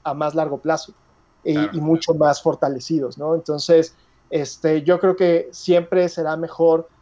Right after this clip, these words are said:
Speaker 1: hacer comunidad, generar, o sea, ojo,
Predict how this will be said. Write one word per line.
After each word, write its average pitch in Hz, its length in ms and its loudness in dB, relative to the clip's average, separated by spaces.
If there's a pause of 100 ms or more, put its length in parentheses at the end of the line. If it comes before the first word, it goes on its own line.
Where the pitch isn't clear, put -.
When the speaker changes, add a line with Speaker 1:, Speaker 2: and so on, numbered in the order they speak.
(380)
Speaker 1:
hacer 170 380 0
comunidad, 175 720 0
generar, 156 580 -4 (480)
o 214 80 -6
sea, 180 280 2 (800)
ojo, 185 380 0